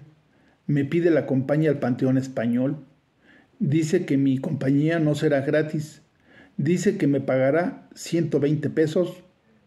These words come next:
que no me muestra. Accedo y voy con ella. Camina con mucha dificultad.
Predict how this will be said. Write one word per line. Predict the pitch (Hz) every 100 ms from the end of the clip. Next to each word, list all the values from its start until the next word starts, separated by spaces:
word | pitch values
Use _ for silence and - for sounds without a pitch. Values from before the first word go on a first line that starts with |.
| _ _
que | 139
no | 147
me | 151 135
muestra. | 123 147 147 156 135 - _ _ _ _ _ - - _ _ _
Accedo | - 156 - 220 220 208
y |
voy | 143 170
con | 170 156 143
ella. | 143 123 104 - _ _ _ _ _ _ _
Camina | - 143 151 170 175
con | 139
mucha | 131 131 170
dificultad. | 147 123 123 - 139 131 170 175